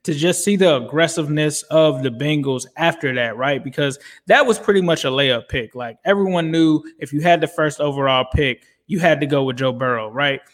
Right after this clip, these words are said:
And the excitement is there because it brings to you a sense of the Super Bowl win window opening, right?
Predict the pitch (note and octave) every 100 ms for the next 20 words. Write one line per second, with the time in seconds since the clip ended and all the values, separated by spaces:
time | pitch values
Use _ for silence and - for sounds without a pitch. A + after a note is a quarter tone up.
0 | _ - D#3+ D3 C#3+ B2+ - D3 C#3+ -
1 | F#3+ G3 F#3+ E3 C#3 D#3 F3 E3 D3+ E3+
2 | D#3 C#3+ C3+ E3 D3 C3 D#3 G3+ G3+ G3+
3 | G3 E3+ D#3 C#3+ C#3+ C#3 - F3 E3 -
4 | D3+ D3 C#3 C#3 _ _ D#3 D3 - G#3
5 | G3 F3+ F3 E3+ D3 D#3+ E3+ E3 E3 -
6 | D3 F3+ E3 D3+ C#3+ - G3 F#3+ C#3 A2+
7 | A2 C#3+ E3